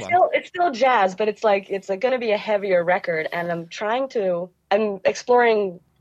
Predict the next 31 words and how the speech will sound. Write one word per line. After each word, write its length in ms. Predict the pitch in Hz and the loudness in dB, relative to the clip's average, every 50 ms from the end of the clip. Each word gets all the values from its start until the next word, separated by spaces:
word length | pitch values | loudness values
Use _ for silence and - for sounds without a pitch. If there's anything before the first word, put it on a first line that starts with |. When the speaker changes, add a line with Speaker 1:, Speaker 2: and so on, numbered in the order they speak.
| _ - | _ -4
Speaker 2:
guitar 320 | 214 202 - - 214 208 | -4 -2 0 0 0 0
pedals 520 | 208 226 226 226 240 240 233 233 226 - - - - | 2 2 2 2 2 2 0 0 -2 -6 -8 -6 -4
and 240 | 190 185 180 180 180 | -2 -2 0 0 0
extended 320 | 175 - - 202 190 190 | -2 0 -2 -2 -2 -2
techniques 420 | 190 196 185 - 190 185 202 196 - | -4 -6 -6 -4 -2 -2 -2 -4 -6
to 80 | - 190 180 | -6 -4 -2
make 200 | 180 175 175 175 | 0 0 0 -2
the 80 | 180 175 | -4 -8
flute 360 | - - 175 175 175 180 175 | -6 -4 -2 0 0 0 -2
more 460 | 170 175 165 165 170 170 170 165 - | -4 -2 0 0 2 2 2 0 0
of 160 | - 160 156 - - | 0 -2 -2 -2 -2
a 100 | - 165 160 | -4 -4 -4
lead 300 | 160 160 160 160 160 - | -4 -6 -6 -8 -8 -8
guitar 540 | 170 165 - 160 151 151 156 160 170 175 - _ _ - | -8 -6 -4 -2 0 0 0 0 -2 -6 -10 _ _ -2
presence. 500 | - 208 180 180 226 233 254 277 - - _ _ _ _ - - - | 0 2 2 2 2 2 0 -2 -4 -10 _ _ _ _ -12 -4 -2
Speaker 1:
And 200 | 107 110 120 123 | 0 0 2 2
you've 240 | 123 127 120 110 107 | 2 2 0 0 0
got 220 | 135 123 104 117 | 0 0 0 0
a 40 | 107 | -2
very 260 | 95 120 120 110 110 | 0 2 2 2 2
good 180 | 107 117 104 - | 0 -2 -2 -2
friend 260 | - 123 120 113 107 | -2 -2 -2 -2 -2
of 120 | 107 95 | -4 -2
yours, 380 | 110 110 110 110 110 104 - - | 0 2 2 2 0 0 -4 -8
doesn't 340 | - - 135 123 123 117 120 | -6 -4 -2 -2 -2 -2 -2
live 160 | 123 113 - | -2 -2 -2
too 180 | - 139 135 | 0 0 0
far 260 | 123 - - 135 135 135 | 0 2 4 4 4 4
away 240 | 135 143 156 175 | 4 4 2 2
from 220 | 170 - - 107 98 | 0 -2 -4 -4 -4
you. 220 | 92 90 101 131 | -4 -4 -4 -6